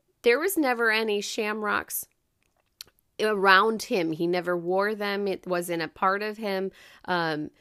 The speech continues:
it wasn't part of his wardrobe. However,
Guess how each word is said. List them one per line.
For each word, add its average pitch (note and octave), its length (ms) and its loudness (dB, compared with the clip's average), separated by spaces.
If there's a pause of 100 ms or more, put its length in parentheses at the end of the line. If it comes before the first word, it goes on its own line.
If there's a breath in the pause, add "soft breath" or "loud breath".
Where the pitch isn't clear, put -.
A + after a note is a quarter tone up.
(140 soft breath)
it - 80 0
wasn't G3 220 0
part G3+ 180 0
of F#3+ 80 -6
his F3+ 160 -4
wardrobe. G#3 580 -2
However, A3 880 2